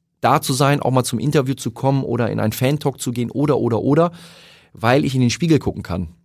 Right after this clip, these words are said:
Genauso wie meine Kollegen. Wir versuchen alles, um den Verein wieder hinzubekommen. Und ich habe für die nächsten zweieinhalb Jahre keine andere Agenda als eine Dankbarkeit, Präsident des immer noch tollen Vereins zu sein. Und warum mache ich das?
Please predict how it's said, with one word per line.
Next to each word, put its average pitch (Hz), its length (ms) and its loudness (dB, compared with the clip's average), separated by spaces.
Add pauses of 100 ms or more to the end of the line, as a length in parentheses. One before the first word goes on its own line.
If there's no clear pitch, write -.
Genauso 113 380 0
wie 120 160 2
meine 113 260 0
Kollegen. 120 480 0
Wir 98 260 -4
versuchen 127 420 -4
alles, 147 400 2 (240)
um 117 100 -4
den 120 80 2
Verein 127 280 -2
wieder 107 120 0
hinzubekommen. 147 760 -2 (200)
Und 90 160 -12
ich 120 220 -4
habe 139 320 2 (180)
für - 140 -6
die 107 80 2
nächsten 123 300 0
zweieinhalb 120 480 -2
Jahre 127 420 -2 (400)
keine 135 340 0
andere 123 320 0
Agenda 127 400 0
als - 300 -6 (520)
eine 107 200 2
Dankbarkeit, 117 720 0 (180)
Präsident 113 520 -2
des 104 120 -6
immer 156 220 2
noch 123 320 0 (500)
tollen 135 280 2
Vereins 123 340 0
zu 104 80 -8
sein. 95 160 -2
Und 107 180 -4
warum 107 300 2
mache 165 180 2
ich - 120 -4
das? - 280 -6